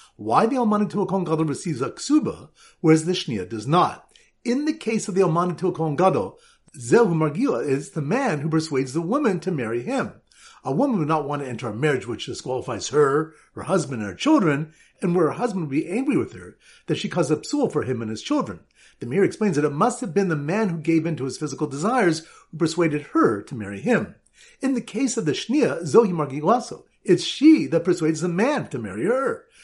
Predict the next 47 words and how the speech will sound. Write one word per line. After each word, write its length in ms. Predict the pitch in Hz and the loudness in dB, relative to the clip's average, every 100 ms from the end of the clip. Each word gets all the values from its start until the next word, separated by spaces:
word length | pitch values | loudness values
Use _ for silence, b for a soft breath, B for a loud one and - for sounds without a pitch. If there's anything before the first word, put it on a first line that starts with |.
| b | b
Since 260 | - 269 240 | -2 0 0
the 80 | 190 | 0
marriage 320 | 156 220 139 | 4 4 4
will 80 | 160 | 2
not 220 | 185 220 | 2 0
disqualify 760 | 180 - 156 220 285 - 101 | -2 -4 2 6 6 4 -8
her, 280 | - - - _ _ | -12 -16 -20 _ _
her 140 | 135 | -6
husband, 360 | - 226 151 151 - | 2 2 2 -4 -4
or 240 | 202 226 139 | 2 2 2
her 100 | 123 | -4
children, 640 | - 302 320 147 135 b b b | -2 2 2 2 0 b b b
she 160 | - | -6
has 120 | 240 170 | -4 -2
nothing 380 | 180 175 190 | 0 -2 -2
to 100 | 165 | -2
lose 180 | 240 240 | -2 0
and 120 | 170 | 2
therefore 280 | 156 170 170 | 2 2 0
persuades 520 | 160 147 110 92 104 | -2 -8 -8 -10 -10
him. 340 | - 277 160 - _ b b b | -4 0 0 -4 _ b b b
Rashi 200 | 120 143 | -6 -2
later 220 | 165 151 147 | 2 2 0
on 100 | 139 | -4
explains 340 | - 185 160 | -6 -4 0
that 80 | 139 | 0
a 60 | |
woman 340 | 135 208 214 175 | 0 0 0 -2
wants 240 | 170 220 | -4 -4
to 40 | 220 | 0
get 160 | 196 | 0
married 300 | 185 247 165 | 4 4 4
more 160 | 143 113 | 0 -2
than 140 | 147 | -2
a 40 | 151 | 0
man. 300 | 202 247 - _ b b b | 0 0 -6 _ b b b
The 80 | 175 | 2
Gemara 160 | 254 | 2
asks, 120 | 226 - | 2 0
whose 200 | 269 214 | -4 -2
opinion 400 | 156 220 208 156 | -2 0 0 0
is 180 | 120 | -6
this? 260 | 90 85 - | -8 -12 -10
And 180 | 165 170 | -4 -2
answers 640 | 202 262 - 117 101 107 b b - | 0 -4 -4 -6 -6 -8 b b -2
that 100 | |
it's 100 | 151 | -2